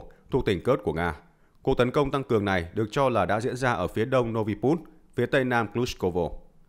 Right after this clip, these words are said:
Các cảnh quay định vị địa lý cho thấy, lực lượng Nga có thể đã giành lại vị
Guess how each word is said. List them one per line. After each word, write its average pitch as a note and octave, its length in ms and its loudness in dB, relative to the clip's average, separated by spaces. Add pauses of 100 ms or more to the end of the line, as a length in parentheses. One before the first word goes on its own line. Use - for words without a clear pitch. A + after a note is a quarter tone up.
(340)
Các C#3 120 0
cảnh G2+ 140 -2
quay A2 160 2
định F2 160 -4
vị F#2+ 120 -2
địa F2 120 -2
lý E2+ 160 -2
cho G#2+ 100 -2
thấy, G2 280 -2 (360)
lực A#2 140 2
lượng A2 180 2
Nga B2 260 0
có B2+ 100 0
thể G#2+ 180 0
đã G#2+ 140 -2
giành A2 200 -2
lại F#2 240 0
vị G#2+ 100 -2